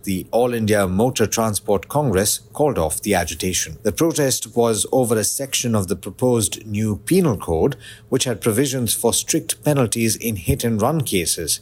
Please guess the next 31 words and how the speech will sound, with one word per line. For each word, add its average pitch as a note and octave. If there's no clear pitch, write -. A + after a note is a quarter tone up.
The A2
protests D#3
were A#2+
called C#3
off C3+
after G#2
Union A2+
Home A#2+
Secretary G#2+
Ajay G2
Bhalla G#2+
said A#2
that F#2+
discussions A2
would G2+
be G2
held G2
with G2+
the -
All A#2+
India G#2+
Motor A#2
Transport G#2+
Congress C#3
before A#2
a G2
decision C#3+
is A2+
made F#2+
on G#2
the G2